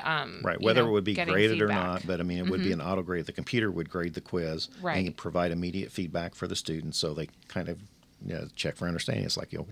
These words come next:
Speaker 2: did I get it or did I not?
Speaker 1: Yeah.
Speaker 2: And then, uh, so there's many, logistically, there's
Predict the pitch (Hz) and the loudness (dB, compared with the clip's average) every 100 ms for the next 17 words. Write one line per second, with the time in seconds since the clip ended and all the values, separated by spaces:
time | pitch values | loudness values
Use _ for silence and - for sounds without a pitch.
0 | - - 78 80 95 92 85 85 85 104 | -8 -4 -4 -2 -4 -4 -6 -6 -4 0
1 | 113 95 - 175 165 - - - - 85 | -2 -4 -8 -6 -6 -6 -14 -14 -4 -4
2 | 82 80 87 85 82 78 80 - - - | -2 -2 0 0 -2 -2 -4 -6 -10 -18
3 | - - 123 110 113 95 110 117 120 104 | -16 0 0 2 -2 -2 2 2 2 0
4 | 95 90 104 - 107 87 82 78 80 - | 0 2 2 2 -2 -4 -4 -2 -4 -6